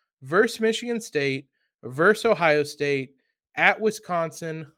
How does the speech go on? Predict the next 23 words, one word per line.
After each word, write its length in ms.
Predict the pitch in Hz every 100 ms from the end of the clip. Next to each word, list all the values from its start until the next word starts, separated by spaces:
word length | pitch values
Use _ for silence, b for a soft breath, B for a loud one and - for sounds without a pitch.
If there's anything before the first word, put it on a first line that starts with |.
| -
versus 540 | 131 156 185 - - -
Illinois. 600 | 165 165 151 127 113 - _ _ _ _ -
Uh, 160 | 123 127
they 160 | 143
beat 260 | 143 185 190
Illinois 540 | 185 185 175 175 170 135
on 160 | 143
February 720 | 143 165 156 165 151 151 143
sixteenth, 920 | 139 - 156 - - 180 175 170 - _ _ _ _ _ _
um, 480 | 127 135 131 127 123 _ _ _ _ _ _ _ _ 160
not 500 | 147 156 185 - -
too 300 | - 202 196
long, 300 | 175 165 165
about 200 | 156 151
a 60 |
week 320 | 143 175 170 -
after 400 | 147 151 156 147
they 300 | 147 147 143
beat, 400 | 123 151 151 - _ _
uh, 220 | 127 123 123
Indiana. 640 | 151 156 143 147 170 175 - _ _ _ _ _ _ _ - - b b b -
That 200 | 165 180
team 440 | 208 196 196 196